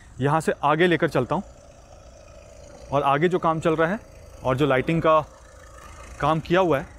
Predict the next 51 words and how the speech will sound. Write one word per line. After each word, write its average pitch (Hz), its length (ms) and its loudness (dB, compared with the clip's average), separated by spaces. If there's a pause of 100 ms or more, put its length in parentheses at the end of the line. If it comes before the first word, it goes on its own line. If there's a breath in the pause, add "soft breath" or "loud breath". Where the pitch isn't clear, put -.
वो 135 180 0
सब 156 180 -4
कुछ 135 120 -4
दिखाने 113 300 -6
वाला 98 180 -10
है। - 240 -6
मुझे 175 180 4
उम्मीद 233 240 4
है 277 60 2
कि 254 100 0
वीडियो 226 240 4
आपको 233 180 0
पसंद 220 300 0
आया 208 100 6
होगा। 202 180 2
वीडियो 196 280 2
पसंद 220 280 0
आया 214 100 4
तो 208 120 0
वीडियो 190 240 2
को 202 80 0
लाइक 180 180 4
ज़रूर 196 140 2
कर 190 120 0
दीजिएगा। 185 320 2
चैनल 190 240 2
में 202 80 0
पहली 196 260 2
बार 220 160 2
वीडियो 202 240 2
देख 190 180 0
रहे 196 80 2
हैं 190 80 0
तो 185 60 0
चैनल 180 200 2
को 190 80 -2
सब्सक्राइब 190 400 0
ज़रूर 190 140 2
कर 185 120 0
दीजिएगा, 175 340 2
और 185 80 2
कमेंट 220 340 0
करके 226 220 2
मुझे 208 200 2
ज़रूर 196 180 4
बताइए 196 260 2
कि 185 100 0
वीडियो 175 240 0
आपको 185 160 0
कैसा 170 260 0
लगा। 175 240 2